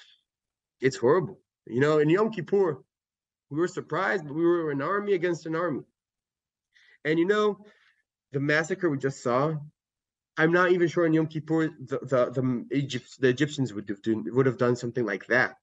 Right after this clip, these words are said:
Like, this is, this is isis. This is isis.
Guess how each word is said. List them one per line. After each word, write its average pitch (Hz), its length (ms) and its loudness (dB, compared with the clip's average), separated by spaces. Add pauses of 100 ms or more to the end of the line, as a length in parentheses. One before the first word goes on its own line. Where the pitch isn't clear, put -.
Like, 98 220 -12
this 123 200 0
is, 135 160 -6
this 127 200 -2
is 113 120 -8
isis. - 560 -8 (180)
This - 180 -6
is 131 120 -4
isis. - 580 -2